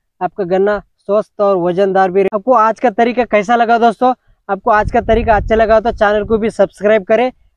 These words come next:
और प्यारा सा कमेंट करें दोस्तों। आज की वीडियो आपको थोड़ी सी भी अच्छी लगे तो कमेंट करके ज़रूर बताना दोस्तों, और notification को on कर लेना। Notification on करें तो मैं पहले वीडियो आपको ड-, मैं पहले मेरे चैनल पर वीडियो डालूंगा। आप तो जल्दी से जल्दी आज की वीडियो में इधर ही ख़त्म करता हूँ।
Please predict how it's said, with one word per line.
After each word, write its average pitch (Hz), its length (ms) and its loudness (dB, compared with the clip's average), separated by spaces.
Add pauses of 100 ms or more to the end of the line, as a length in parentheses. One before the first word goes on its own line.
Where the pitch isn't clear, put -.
और 202 140 2
प्यारा 196 300 0
सा 226 160 0
कमेंट 208 360 0
करें 220 160 0
दोस्तों। 220 300 2
आज 196 120 -2
की 214 120 -6
वीडियो 214 180 0
आपको 208 360 -2 (380)
थोड़ी 196 180 2
सी 240 120 0
भी 233 80 0
अच्छी 226 200 0
लगे 226 200 2
तो 226 80 0
कमेंट 208 340 -2
करके 214 220 0
ज़रूर 196 240 0
बताना 214 300 0
दोस्तों, 226 340 -2 (380)
और 208 140 2
notification 208 680 0
को 233 220 -8 (100)
on 208 200 0
कर 214 120 0
लेना। 220 240 2 (340)
Notification 208 420 0
on 214 240 2
करें 214 200 0
तो 233 80 0
मैं 220 160 0
पहले 208 500 2
वीडियो 208 280 2
आपको 202 300 0
ड-, 185 200 -2 (320)
मैं 208 120 0
पहले 220 420 2
मेरे 220 240 2
चैनल 208 280 0
पर 220 140 -2
वीडियो 202 260 2
डालूंगा। 208 320 4
आप 202 140 0
तो 214 80 0
जल्दी 190 240 0
से 208 140 -4
जल्दी 196 240 0 (360)
आज 190 160 -2
की 214 80 -6
वीडियो 214 180 2
में 208 120 2
इधर 208 160 2
ही 202 60 -4
ख़त्म 202 260 0
करता 208 220 0
हूँ। 226 160 -2